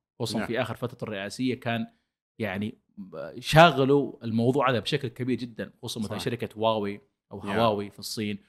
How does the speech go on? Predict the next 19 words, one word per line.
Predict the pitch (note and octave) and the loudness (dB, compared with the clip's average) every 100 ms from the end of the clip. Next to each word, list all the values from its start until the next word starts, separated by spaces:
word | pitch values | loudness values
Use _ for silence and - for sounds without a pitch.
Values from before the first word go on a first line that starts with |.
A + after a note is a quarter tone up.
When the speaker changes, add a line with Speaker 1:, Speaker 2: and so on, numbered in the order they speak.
| _ | _
Speaker 2:
مم. | A2+ | -12
Speaker 1:
وكيف | B2 B2+ | -6 -2
أنها | B2 A2+ | -2 -2
قاعد | G2+ F#2+ | -4 -6
تسيطر | - B2 G#2+ G#2+ | -6 -6 -6 -8
على | G2+ | -8
البنية | A2 A2 | -6 -6
التحتية، | - G2 - A2 | -8 -14 -8 -6
بناء | A#2 A2 | -6 -6
الأبراج | A2 G#2+ A2+ A2 A#2 A2 | -8 -10 -10 -10 -10 -10
وبناء | A2 A2+ A2+ | -10 -8 -6
Speaker 2:
نعم. | A#2 A#2 | -6 -8
Speaker 1:
ال-، | A2+ | -8
ال-، | A2+ A2+ | -8 -10
ال-، | A2+ - _ _ _ _ C3 | -12 -16 _ _ _ _ -10
البنية | A2+ A#2 | -6 -4
التحتية | A#2+ - - A#2+ | -6 -12 -4 -4
لتنقل | A2+ A2+ - A#2 A#2 - | -2 -4 -6 -8 -8 -4
البيانات. | A2 A2 A2 A2+ A2 | -4 -2 -4 -4 -6